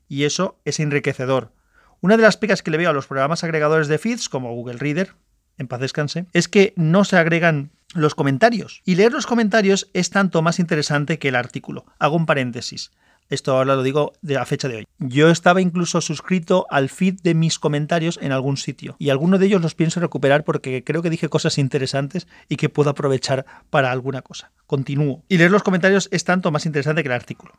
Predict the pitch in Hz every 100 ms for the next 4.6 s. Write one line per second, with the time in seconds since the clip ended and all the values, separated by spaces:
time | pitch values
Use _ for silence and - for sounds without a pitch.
0 | _ _ _ 165 220 - 196 156 - 135
1 | 165 170 170 185 - 143 131 127 151 165
2 | 160 151 123 - 147 131 - 135 127 -
3 | 180 190 156 143 131 123 127 120 127 127
4 | 135 127 170 160 -